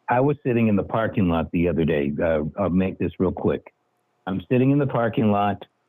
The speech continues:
at the, uh, grocery store, taking care of a couple of things before I actually go into the store. And this woman comes out of the store, and, uh, I'm listening to the radio. So part of, part of what's going on is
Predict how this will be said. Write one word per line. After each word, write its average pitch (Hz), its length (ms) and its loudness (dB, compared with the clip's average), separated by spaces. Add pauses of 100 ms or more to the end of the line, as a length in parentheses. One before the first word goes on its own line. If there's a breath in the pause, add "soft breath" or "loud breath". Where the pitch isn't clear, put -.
(100)
at 95 320 -2
the, 95 240 2
uh, 87 80 2
grocery 104 580 0
store, 85 420 0 (380)
taking 113 280 0
care 107 160 2
of 92 100 0
a 92 60 -2
couple 104 260 -2
of 95 100 -2
things 98 220 0
before 87 380 0
I 82 100 0
actually 85 320 -2
go 80 240 2
into 95 240 0
the 113 220 0
store. 120 320 -2 (840 loud breath)
And 104 260 4
this 92 120 -2 (100)
woman 123 460 2
comes 127 320 0 (100)
out 107 180 0
of 104 100 4
the 98 120 0 (140)
store, 76 440 2
and, 87 300 0 (380)
uh, 87 220 0 (180)
I'm 98 200 2
listening 139 360 0
to 123 80 -2
the 98 100 2
radio. 95 460 2
So 90 120 0
part 101 280 -2
of, 92 200 -2 (140)
part 101 220 0
of 87 80 0
what's 85 320 -2
going 85 260 2
on 87 300 2
is 76 180 -2